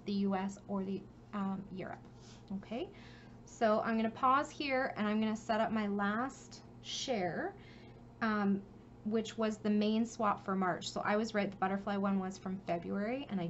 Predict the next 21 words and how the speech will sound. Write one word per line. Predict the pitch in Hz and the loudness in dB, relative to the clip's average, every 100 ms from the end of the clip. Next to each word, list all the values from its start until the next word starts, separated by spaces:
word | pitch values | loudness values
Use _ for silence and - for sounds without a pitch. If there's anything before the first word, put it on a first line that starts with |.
| 170 | -2
do | 202 | 0
have | 208 202 208 | 0 0 -2
my | 202 | 2
March | 196 180 175 - | 2 2 -2 -4
items | 175 170 170 - | -4 -4 -6 -6
here. | 170 160 185 226 - - - - - - - - - - - - - - - - - - - | -6 -4 -4 -6 -12 -20 -20 -18 -18 -18 -18 -18 -18 -20 -20 -20 -20 -18 -20 -20 -20 -18 -6
All | 233 226 | -2 0
right, | 208 269 349 - - - - | 0 -2 -4 -8 -16 -10 -2
so | 240 240 233 - | 2 2 2 2
our | 226 220 214 | 2 2 2
next | 220 226 226 277 - - - | 4 4 2 -2 -8 -12 0
main | 233 214 220 226 | 2 4 4 2
swap | 240 - 226 - - | -2 0 0 0 -4
theme | - 202 240 | -4 -2 -2
for | 262 | -4
the | 220 | -4
month | 202 196 | -2 -2
of | 202 202 | -2 -2
March, | 190 180 254 - - - - - - - 196 | -2 -2 -6 -6 -8 -10 -16 -18 -18 -12 -4
um, | 196 190 190 196 202 | -2 -2 0 0 0
was | 220 208 202 196 190 196 196 - | -2 0 2 2 0 -2 -6 -12